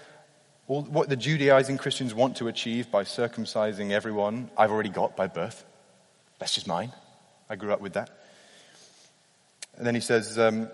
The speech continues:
"Of the tribe of Benjamin," they were the, one of the only loyal tribes, Benjamin and Judah, loyal, um, when everyone else went into exile. And of course,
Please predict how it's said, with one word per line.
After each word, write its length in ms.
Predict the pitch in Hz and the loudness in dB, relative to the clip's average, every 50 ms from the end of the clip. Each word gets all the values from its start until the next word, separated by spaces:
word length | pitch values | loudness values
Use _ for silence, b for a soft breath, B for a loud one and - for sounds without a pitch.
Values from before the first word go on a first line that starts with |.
| - - - - | -14 -16 -2 -2
"Of 120 | 123 117 | 0 0
the 60 | 120 | 0
tribe 280 | 120 - - 123 - 113 | -8 0 2 2 2 2
of 160 | 120 113 107 | 0 -4 0
Benjamin," 600 | - 117 117 117 113 120 117 123 123 123 135 131 117 - - - - | 2 2 2 2 0 0 0 0 0 -2 -2 -6 -8 -14 -18 -18 -14
they 200 | - 107 127 123 | -6 -4 -2 -2
were 100 | 110 107 | -2 -2
the, 200 | 104 107 107 110 | 2 2 2 2
one 220 | 107 113 117 113 | 2 0 0 0
of 60 | 107 | 2
the 100 | 110 117 117 | 2 2 2
only 140 | 117 113 | 2 2
loyal 320 | 110 104 113 113 107 107 110 | 0 2 2 2 2 2 0
tribes, 460 | - - - 104 104 104 104 104 98 | -4 2 6 6 6 6 4 -4 -6
Benjamin 400 | 92 107 107 107 104 101 104 101 | -4 -2 -2 -2 -2 -4 -4 -4
and 120 | 98 92 | -4 -6
Judah, 360 | 85 98 95 98 95 98 98 92 | -6 -6 -6 -4 -2 -2 -2 -2
loyal, 460 | 95 98 95 98 95 95 95 95 95 B B B B B B - | -4 -4 -4 -2 -2 -2 -4 -6 -8 B B B B B B -2
um, 420 | 92 92 87 87 85 87 92 95 | 2 2 2 2 0 -2 -6 -6
when 140 | 98 101 95 | -6 -2 -2
everyone 240 | 98 95 98 98 95 | -2 -2 -2 -2 -2
else 160 | 95 95 - | -4 -4 -6
went 120 | 104 98 | -8 -8
into 200 | 104 - 98 - | -8 -8 -4 -4
exile. 400 | 104 - - - 98 92 92 95 | -4 -4 -4 -4 -2 0 0 -2
And 80 | 95 92 | -2 -6
of 100 | 92 - | -10 -10
course, 160 | - 101 | -10 -12